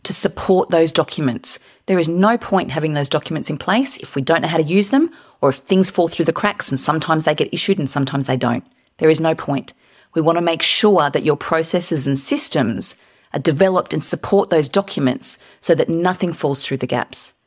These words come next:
And that's part of the work I do. When I work with you to develop your tailored legal documents,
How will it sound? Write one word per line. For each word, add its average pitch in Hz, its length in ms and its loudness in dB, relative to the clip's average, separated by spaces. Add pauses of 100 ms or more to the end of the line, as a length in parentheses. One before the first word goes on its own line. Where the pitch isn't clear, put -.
(240)
And 226 100 2
that's 392 140 0
part 240 240 0
of 240 60 -2
the 202 60 0
work 196 220 2
I 180 120 0
do. 175 280 0 (160)
When 196 160 2
I 254 120 6
work 254 300 2
with 226 200 0
you 120 160 2
to - 140 -6
develop 165 440 2
your 143 280 4 (300)
tailored 165 500 2
legal 147 240 2
documents, - 680 -2